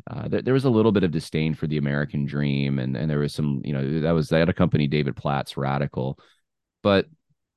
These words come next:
it really wasn't until two thousand seventeen that it's like someone pushed a button and said, "All right, guys, we're gonna go." And, and, and at my seminary, they became about, uh,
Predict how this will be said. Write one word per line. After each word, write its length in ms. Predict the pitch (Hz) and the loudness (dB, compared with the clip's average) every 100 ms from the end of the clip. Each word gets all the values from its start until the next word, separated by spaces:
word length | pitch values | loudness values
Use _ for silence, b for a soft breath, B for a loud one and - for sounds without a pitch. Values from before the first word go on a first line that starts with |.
| _ - | _ 2
it 140 | 104 | 4
really 240 | 113 127 95 | 6 6 6
wasn't 340 | 90 85 80 | 4 2 0
until 540 | 73 - 80 73 71 - | -2 -2 -2 0 -2 -6
two 200 | - 82 | -4 -2
thousand 720 | 78 71 73 69 69 65 67 - | 0 0 0 -2 -4 -4 -8 -14
seventeen 840 | - 76 69 64 - 71 64 60 - | -6 -4 -2 -4 -2 -2 -2 -4 -2
that 260 | 71 64 - _ _ _ _ - | -2 -2 -8 _ _ _ _ -6
it's 180 | - | -2
like 240 | 92 76 - | 2 2 2
someone 340 | 101 95 87 | 2 4 2
pushed 280 | 73 92 - | 0 -4 -4
a 20 | |
button 320 | 71 80 71 | -2 -2 -2
and 160 | 73 69 | -4 -4
said, 180 | - 73 | -4 -2
"All 80 | 76 | 2
right, 220 | 87 78 | 2 2
guys, 340 | 71 69 69 | 0 -2 -2
we're 100 | 76 | -2
gonna 180 | 78 71 | 0 0
go." 320 | 73 73 69 | 2 2 2
And, 100 | 67 | 0
and, 160 | 60 73 | -2 -2
and 180 | 80 78 | -2 -2
at 120 | 71 | -2
my 180 | 80 82 | -2 -4
seminary, 600 | - 78 73 71 69 73 | -2 0 0 0 0 0
they 140 | 76 | -2
became 360 | 73 71 82 71 | -2 -2 0 0
about, 400 | 71 73 71 - b b _ _ _ | 0 0 0 -2 b b _ _ _
uh, 300 | 73 69 65 | -4 -2 -4